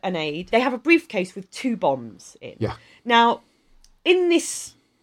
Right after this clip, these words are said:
Speaker 1: underground network, one bomb would have been enough
Speaker 2: Yeah, but he's got two.
Speaker 1: to kill everybody. But they had two, right? So surely, if one goes wrong, they've got a backup.
Speaker 2: Right.
Speaker 1: It's all gonna be fine.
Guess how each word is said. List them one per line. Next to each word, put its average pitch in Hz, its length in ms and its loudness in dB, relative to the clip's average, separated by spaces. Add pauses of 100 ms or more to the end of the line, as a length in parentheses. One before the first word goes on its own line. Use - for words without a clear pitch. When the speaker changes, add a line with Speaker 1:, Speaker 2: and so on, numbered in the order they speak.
Speaker 1:
underground 240 460 4
network, 160 520 -2
one 254 500 4
bomb 180 560 0
would 196 160 0
have 196 100 -6
been 190 120 -2
enough 170 280 -6
Speaker 2:
Yeah, 131 160 2
but 107 60 -2
he's 120 100 -2
got - 140 -14
two. 156 180 2
Speaker 1:
to 180 140 4
kill 214 220 4
everybody. 127 600 -2
But 151 80 -10
they 220 100 4
had 311 260 2
two, 131 500 -2
right? 165 260 -8
So 247 300 2
surely, 208 800 4
if - 120 -12
one 285 260 2
goes 277 220 2
wrong, 254 300 2
they've 190 160 -8
got 220 180 4
a - 40 2
backup. - 360 -4
Speaker 2:
Right. 123 220 2 (760)
Speaker 1:
It's - 80 -18
all 285 160 6
gonna 247 200 4
be 226 140 -6
fine. 117 360 -2